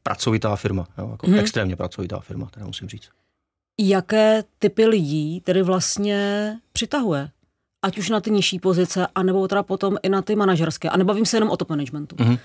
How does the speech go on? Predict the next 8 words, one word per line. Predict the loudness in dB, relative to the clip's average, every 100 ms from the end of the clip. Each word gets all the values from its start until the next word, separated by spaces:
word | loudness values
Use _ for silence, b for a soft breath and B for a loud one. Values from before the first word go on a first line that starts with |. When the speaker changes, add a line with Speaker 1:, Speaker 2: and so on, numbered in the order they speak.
| -4
Speaker 1:
mhm. | -2 -2 -4 B B B B -20 _
Černobílý, | -2 2 4 4 4 2 0 -4
pragmatický | -2 -2 -2 -4 -2 -2 0 -2 -6 -6
makače, | -4 -2 0 0
když | -2 -4
to | -6
jako | -2
zjednoduším, | 0 0 0 0 0 0